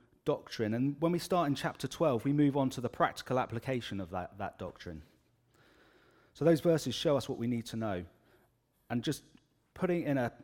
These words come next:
small paragraph, it's this. We're all sinners. Everyone is covered with sin. In the same way that everyone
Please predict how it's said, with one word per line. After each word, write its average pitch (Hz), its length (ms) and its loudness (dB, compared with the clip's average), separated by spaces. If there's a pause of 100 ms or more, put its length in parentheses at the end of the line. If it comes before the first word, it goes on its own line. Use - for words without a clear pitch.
(100)
small 170 340 0
paragraph, 95 720 -2 (420)
it's - 160 -12
this. - 420 -4 (840)
We're 131 200 4
all 170 440 2
sinners. 92 680 -6 (720)
Everyone 117 680 0 (340)
is 110 120 -10
covered 120 380 -4
with 117 180 -8
sin. 85 360 -8 (800)
In 160 140 2
the 151 40 2
same 185 320 4
way 175 200 4
that 151 180 2
everyone 147 560 2